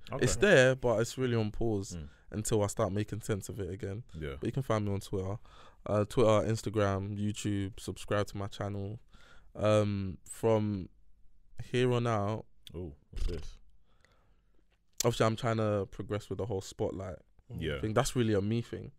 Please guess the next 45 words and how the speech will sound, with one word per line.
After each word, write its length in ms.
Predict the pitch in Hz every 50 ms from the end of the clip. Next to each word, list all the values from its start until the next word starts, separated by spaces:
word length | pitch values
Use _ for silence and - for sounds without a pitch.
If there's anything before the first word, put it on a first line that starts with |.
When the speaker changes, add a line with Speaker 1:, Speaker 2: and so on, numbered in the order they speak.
| - -
Speaker 1:
Okay. 200 | 131 147 - 135
Speaker 2:
That's 120 | 131 -
me, 60 | 120 101
that's 200 | 98 127 - 120
a 40 |
Speaker 1:
That 140 | 110 107 98
Speaker 2:
me 60 | 95
Speaker 1:
is 120 | 92 87 90
your 100 | 113 101
Speaker 2:
project. 180 | 95 95 95
Speaker 1:
ni-, 80 | 98 101 - 87
yeah, 160 | 80 78 76 73 73
yeah, 160 | 73 73 107
Speaker 2:
Yeah, 40 | 87
that's 180 | 71 - - -
Speaker 1:
yeah. 60 | 107
Speaker 2:
a 40 | 101
me 160 | 107 113 110
project. 400 | - - 104 101 - 98 95 -
Like, 60 | - 101
Speaker 1:
Yeah. 40 | 95 98
Speaker 2:
I'm 100 | 104 107
really, 420 | 110 107 107 104 101 98 92 - - _ _ - -
like 100 | 104 -
I 40 | -
said, 180 | - 107 98
I'm 100 | 95 95
just 240 | 92 104 - - -
spotlighting 520 | 113 95 90 101 95 92 85 98 95 107 - - - - _ _ _ _ -
kids, 400 | - - 107 98 90 90 - - -
adults 440 | 98 92 95 95 95 80 - -
who 320 | - 110 98 98 92 85 71
I 60 | 101
think 300 | 104 - 98 92 82 -
people 260 | - 101 98 - 107 -
should 220 | - 101 95 -
be 280 | 92 90 80 - - - - - -
looking 300 | 98 101 - - 92 95
at. 140 | 92 - - _ _ - 85
Speaker 1:
Mm-hmm. 160 | 67 73 71 67 73 - -
Speaker 2:
Apart 260 | - - 131 127 120
from 220 | - 113 113 113
that, 400 | 113 113 107 101 101 117 - - - _ - - _ _ _ _ _ -
um, 840 | - 117 110 110 110 110 110 107 110 110 110 107 107 110 104 - 143 - _ _ _ _ _ _ _ _ _ _ - - - - - - _ _ _ - - - _ _ _ _ _ - - - -
Uniball. 540 | 101 110 131 156 147 110 - 101 95 107